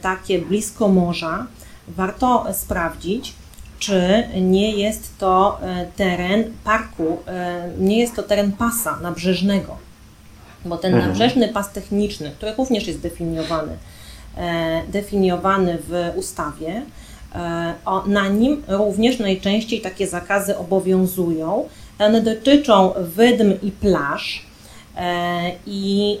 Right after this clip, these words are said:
Speaker 1: i, o, i tutaj już mamy, trochę trudniej jest tego zakazu się doszukać, bo on nie wynika wprost z ustawy, a wynika z regulacji urzędów, Urzędu Morskiego.
Speaker 2: Mhm.
Speaker 1: Także to są zarządzenia
Speaker 2: Mhm.
Speaker 1: Urzędu Morskiego, które,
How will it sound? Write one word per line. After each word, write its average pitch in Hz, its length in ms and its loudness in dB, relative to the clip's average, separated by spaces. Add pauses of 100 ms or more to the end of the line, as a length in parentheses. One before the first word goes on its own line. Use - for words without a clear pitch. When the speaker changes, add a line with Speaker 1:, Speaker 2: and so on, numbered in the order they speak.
Speaker 1:
i, - 100 -10
o, - 140 -2
i 208 140 -2
tutaj 277 420 4
już 185 200 -2
mamy, 196 500 4
trochę 220 280 0
trudniej 233 520 4
jest 175 340 -6
tego 175 380 -2
zakazu 185 560 -2
się 185 240 0
doszukać, 190 640 -2
bo 208 140 -4
on 202 160 -2
nie 202 120 0
wynika 214 400 2
wprost 202 460 -4
z 202 40 -6
ustawy, 185 560 -2 (440)
a 240 200 2
wynika 220 640 2
z 196 40 -4
regulacji 208 800 2
urzędów, 233 460 4 (340)
Urzędu 233 340 4
Morskiego. 165 560 -2 (500)
Speaker 2:
Mhm. 104 480 0
Speaker 1:
Także 185 260 -4
to 226 180 4
są 220 260 0
zarządzenia 196 640 2
Speaker 2:
Mhm. 185 80 6
Speaker 1:
Urzędu 190 340 2
Morskiego, 220 600 0 (120)
które, 185 320 -4